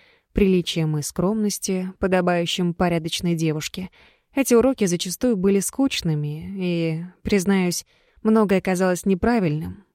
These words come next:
выдуманным и чуждым мне. Повезло, что и сам отец часто занимался со мной, по большей части теоретической магией. Вот эти моменты я очень любила и с радостью отдавала всю себя учёбе.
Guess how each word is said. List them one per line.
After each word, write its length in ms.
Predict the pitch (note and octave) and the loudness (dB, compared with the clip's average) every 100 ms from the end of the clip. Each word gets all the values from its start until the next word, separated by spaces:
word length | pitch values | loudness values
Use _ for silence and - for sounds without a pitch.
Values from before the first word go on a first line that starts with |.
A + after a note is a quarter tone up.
| - | -8
выдуманным 840 | E3+ G3 A3 F3+ D#3+ D#3 D3+ D#3 - | 0 2 4 4 4 2 -2 -6 -8
и 280 | F#3+ F3+ F3 | -2 0 0
чуждым 520 | - F#3+ E3 D3+ C#3+ | -2 -2 -2 -2 -2
мне. 260 | C3+ - - _ _ _ _ _ - _ - - | -4 -10 -20 _ _ _ _ _ -20 _ -6 0
Повезло, 400 | A#3+ A#3+ D4 D#4 | 2 4 4 2
что 180 | - | 2
и 80 | F3+ | 0
сам 280 | E3 G3+ F#3+ | 0 0 2
отец 400 | F3+ B3 C4 - | 0 0 -2 -4
часто 380 | - G#3+ - F3 | -2 -2 0 0
занимался 500 | E3 E3+ F3 F3+ D#3 | 2 2 0 -2 -6
со 180 | - C#3+ | -6 -6
мной, 360 | C#3+ D3 - _ _ _ - | -6 -10 -14 _ _ _ -2
по 140 | G#3+ | 2
большей 360 | F#3+ F#3+ - G3 | 4 2 2 -2
части 520 | - A#3+ - E3+ D#3+ | 0 -2 0 -2 0
теоретической 720 | - F#3 F3+ F#3+ F#3 - F3+ | 0 0 0 -2 -6 -2 0
магией. 600 | F3+ F#3 D3 C#3 C3+ F3+ _ _ _ _ | 2 2 0 -4 -10 -16 _ _ _ _
Вот 280 | F3+ F#3+ F3+ | 0 2 2
эти 220 | F#3+ - | -2 0
моменты 500 | C#4 G#3+ F3 D#3+ D#3 | 2 4 4 2 0
я 260 | E3+ G3 F#3+ | 0 2 2
очень 340 | F3+ - F#3+ | 0 -2 0
любила 460 | G3 F#3+ F3 D#3 D#3 | 0 2 0 0 -2
и 180 | D#3 E3+ | -4 -4
с 120 | - | -2
радостью 540 | G3 F#3+ E3+ - E3 | -2 -2 -4 -4 -2
отдавала 540 | D#3 E3 F3 F#3+ G3 E3 | -2 -2 0 0 -2 -4
всю 260 | - G3+ | -4 -4
себя 380 | - G3 F3 E3 | -2 -2 -2 -2
учёбе. 480 | E3 - D3 E3 | -6 -8 -10 -12